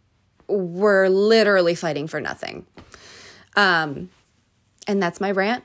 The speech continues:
and that's it. Have a blessed week,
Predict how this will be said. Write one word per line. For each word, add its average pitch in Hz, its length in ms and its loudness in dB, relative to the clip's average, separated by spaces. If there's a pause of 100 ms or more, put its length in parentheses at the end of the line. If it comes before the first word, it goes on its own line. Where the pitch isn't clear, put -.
and 175 160 -6
that's 156 260 -8
it. 240 240 -4 (420)
Have 185 320 -2
a 170 80 -2
blessed 180 880 -2
week, 165 720 -6